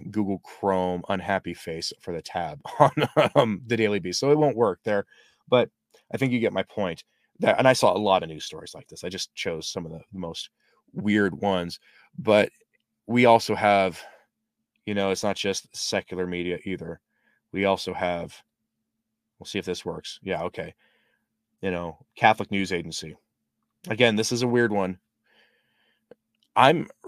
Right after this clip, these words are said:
as somebody who does this kind of work on YouTube, the, there are a number of people who will just say, "Well, you're just a YouTuber. Why should we take you seriously?" When the main difference is,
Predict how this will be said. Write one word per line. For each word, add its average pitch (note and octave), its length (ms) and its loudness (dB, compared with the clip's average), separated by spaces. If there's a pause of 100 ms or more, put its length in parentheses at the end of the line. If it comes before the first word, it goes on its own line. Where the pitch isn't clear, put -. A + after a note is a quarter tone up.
(1300)
as D#3 260 8
somebody C3 260 4
who A#2 100 2
does A2 260 4
this G2 220 -4
kind F#2+ 220 -2
of D#2+ 100 -14
work F2+ 240 -2
on F2+ 140 -4
YouTube, G#2 520 -4 (580)
the, A2 260 0
there A2+ 160 4
are A2+ 180 8
a A2 40 2
number A2 260 0
of G#2 140 -6
people G2+ 400 -2
who F#2+ 160 -6
will F#2 120 -4
just F2+ 160 -10
say, F#2 100 -4
"Well, F2 140 -4
you're F2+ 80 -6
just F#2+ 280 -8
a - 20 -8
YouTuber. F2+ 480 -8
Why E2+ 100 -6
should F2 140 -10
we E2 60 -10
take - 260 -14
you D2+ 60 -18
seriously?" G2 680 -4 (1500)
When A2+ 500 2
the A#2 180 0
main B2+ 200 0
difference G#2+ 640 -2
is, F#2+ 560 -4